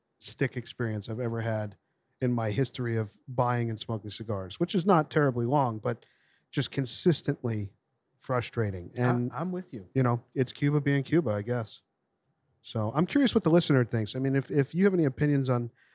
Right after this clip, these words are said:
Speaker 1: cigars that have disappointed you for one reason or another, I'd love for, uh, send us an email. And it is definitely time, I think, it is definitely time for the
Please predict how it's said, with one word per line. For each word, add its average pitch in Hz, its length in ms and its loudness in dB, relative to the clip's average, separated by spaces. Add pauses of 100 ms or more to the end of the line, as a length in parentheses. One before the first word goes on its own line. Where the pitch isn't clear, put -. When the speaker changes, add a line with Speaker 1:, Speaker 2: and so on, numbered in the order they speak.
Speaker 1:
cigars 135 420 4
that 123 80 0
have 117 100 0
disappointed 127 560 0
you 120 120 0
for 123 140 -4
one 117 200 -2
reason 113 240 0
or 107 80 -2
another, 107 260 -2
I'd 110 80 -2
love 127 200 -2
for, 110 280 -2
uh, 104 140 -2 (380)
send 165 200 0
us 143 140 2
an 123 80 2
email. 117 480 2 (400)
And 135 120 4
it 165 100 4
is 143 180 4
definitely 160 520 4
time, 110 420 -2 (240)
I 127 140 0
think, 107 420 -10 (720)
it 131 100 0
is 117 140 -2
definitely 143 520 4
time 101 400 -2
for 107 340 -4
the 101 340 -4